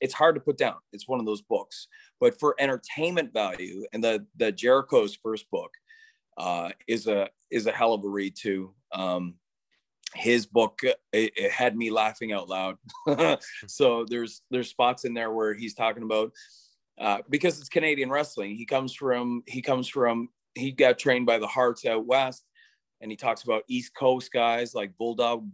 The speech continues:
Bob Brown, which when I was a child, he was one of the meanest heels ever. And it's just fun. It's a fun book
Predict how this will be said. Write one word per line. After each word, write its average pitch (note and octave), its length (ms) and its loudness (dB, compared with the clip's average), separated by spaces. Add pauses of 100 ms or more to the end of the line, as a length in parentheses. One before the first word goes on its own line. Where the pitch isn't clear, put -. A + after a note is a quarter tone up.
Bob A2 300 2
Brown, G#2+ 420 -4
which - 320 -10 (220)
when A2+ 200 -2
I A#2+ 140 4
was A2+ 160 -6
a F2+ 40 -12
child, A2 560 2 (180)
he A#2 140 -10
was G#2+ 200 -8
one A2 200 -2
of G#2+ 80 0
the G#2 80 0
meanest G#2+ 440 -2
heels G#2+ 460 -2
ever. G2+ 400 0 (340)
And C#3+ 140 4
it's D3 140 2
just - 220 -2
fun. C3 260 2 (100)
It's A#2+ 120 -12
a C#3 80 -8 (100)
fun C3+ 280 2
book B2 220 2